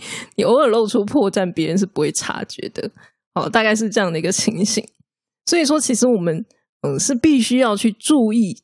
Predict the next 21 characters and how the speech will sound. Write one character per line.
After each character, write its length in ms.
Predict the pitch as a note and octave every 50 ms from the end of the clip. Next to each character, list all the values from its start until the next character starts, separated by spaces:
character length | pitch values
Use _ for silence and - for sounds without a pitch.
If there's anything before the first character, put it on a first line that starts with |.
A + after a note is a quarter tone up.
| _ -
自 160 | - B3+ A#3
己 160 | A3 - D#3+
的 140 | A2+ - -
行 400 | - - - - D#3 - F3 F#3
为 160 | F3 - -
的。 200 | - - - - - _ _ _ _ _ _ _ _
好， 120 | G#3 G#3+
包 160 | - - A3
括 160 | A3 - A#3+
我 140 | A3+ A3 F#3+
今 180 | D#3+ - G3 F#3+
天 120 | G3+ F#3
说 260 | G3+ - - G#3 G3
了 60 | G3 F#3
什 140 | - -
么 80 | A3+ - -
话， 560 | - - - - - G#3+ G3+ A3 F#3+ - - _ _ _ _ _ _
其 320 | - - - - A3 A#3+ C#4
实 340 | - - - A3 A3 A3 G#3+
都 240 | - - A#3+ B3
是， 520 | B3 - - C4 B3+ A#3 G3+ E3+ D3+ -